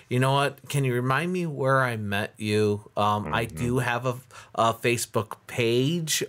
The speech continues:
Speaker 1: and a group, which I'm pretty sure you do as well for your podcast. You did not promote your podcast, which I think you totally should.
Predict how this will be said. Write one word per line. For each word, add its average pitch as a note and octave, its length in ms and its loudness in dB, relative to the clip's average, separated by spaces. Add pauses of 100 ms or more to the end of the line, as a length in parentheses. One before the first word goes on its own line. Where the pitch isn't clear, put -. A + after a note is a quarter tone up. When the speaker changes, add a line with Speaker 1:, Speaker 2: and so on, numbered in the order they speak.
(120)
Speaker 1:
and C3 380 0
a C3+ 180 -2
group, B2+ 560 -2
which C#3 260 0
I'm B2+ 360 0
pretty D3 480 2
sure D3+ 280 2
you C3 260 0
do C3+ 300 6
as B2 160 0
well A#2+ 580 2
for - 420 -2
your A2+ 140 0
podcast. A2 760 -2
You A#2+ 80 -4
did A2+ 140 -2
not A#2 260 -2
promote A#2+ 340 -4
your B2+ 100 2
podcast, G#2+ 760 -2
which A2+ 160 -6
I B2+ 140 0
think A#2 260 -10
you G#2+ 100 -10
totally G#2 440 -2
should. G#2+ 420 2